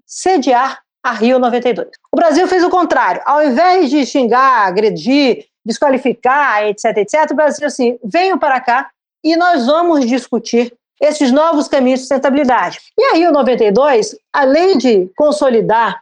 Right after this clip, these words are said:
esse conceito, de trazer as convenções, de entender os problemas globais, que são de duas naturezas, a mudança climática e a camada de ozônio,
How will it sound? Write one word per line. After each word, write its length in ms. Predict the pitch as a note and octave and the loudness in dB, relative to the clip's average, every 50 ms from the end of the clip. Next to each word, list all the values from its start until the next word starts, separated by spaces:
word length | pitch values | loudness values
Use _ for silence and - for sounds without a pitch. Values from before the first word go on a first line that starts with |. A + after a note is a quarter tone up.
| _ _ - | _ _ -4
esse 280 | - G#3+ G3+ G#3 G#3 F#3+ | -2 -2 -2 -2 -4 -4
conceito, 640 | G3+ F#3 F#3 - C4 C#4 C4+ B3+ A3 - - F#3+ | -4 -4 -2 0 0 2 2 2 2 0 0 -2
de 100 | D#3 G3+ | -2 -2
trazer 360 | F#3 C4 A#3+ G#3 F#3+ F3+ A3+ A#3 | -2 0 0 0 0 0 0 0
as 120 | G#3+ - | 0 -2
convenções, 800 | - G#3+ G3 F#3 F#3+ F3+ F3 - - B3+ C4 B3+ A#3 G#3+ F#3+ E3 | -2 -2 -2 0 -2 -4 -4 -4 -2 -2 0 0 0 0 0 0
de 80 | G#3+ | 0
entender 580 | C4+ D4 C#4+ - D4 B3+ A#3 A3 F#3+ C#4 D4+ C#4+ | 0 0 0 2 2 2 2 2 2 2 2 2
os 120 | C4+ - | 0 0
problemas 480 | - B3+ A3+ G3+ A3+ A3+ A3 G#3+ F#3 F#3 | -2 -2 0 2 2 2 2 0 0 0
globais, 560 | F#3+ G3 F#3 G#3 A3+ C4 C4+ B3 G#3 G3 - | 0 0 0 0 0 0 0 0 -2 -4 -6
que 120 | - G#3+ | -8 -8
são 240 | G3 - - G#3+ G3+ | -6 -4 -2 -2 -2
de 120 | F#3+ F#3 F3+ | -2 -4 -6
duas 360 | E3 F3+ C#4+ D4+ C#4 A3+ G3+ | -4 -2 0 0 2 0 0
naturezas, 600 | G3 F3+ - - F#3 F#3 A3+ C4+ C4 G#3+ E3 F3 | -2 -4 -6 -4 -2 0 2 2 2 0 -2 -4
a 100 | E3+ E3+ | -8 -10
mudança 340 | E3+ F3+ G#3 A#3+ B3 A#3 - | -10 -6 -4 -2 -2 -2 -2
climática 540 | - A#3+ G#3 G3+ G#3 G3+ F#3+ F#3 - _ _ _ _ _ _ _ - | -2 -2 -2 0 0 -2 -2 -4 -8 _ _ _ _ _ _ _ 0
e 80 | C#4 | 0
a 80 | D#4+ D4+ | 0 0
camada 400 | D4+ C4+ A3 G#3+ G#3 G#3 G3+ G3 | 0 -2 -2 0 0 0 0 -2
de 100 | F3+ F#3 | -2 -2
ozônio, 480 | F3+ E3 D3+ A3 C4 C#4 C4 G#3 F#3 | -2 -2 0 -2 0 0 0 -2 -4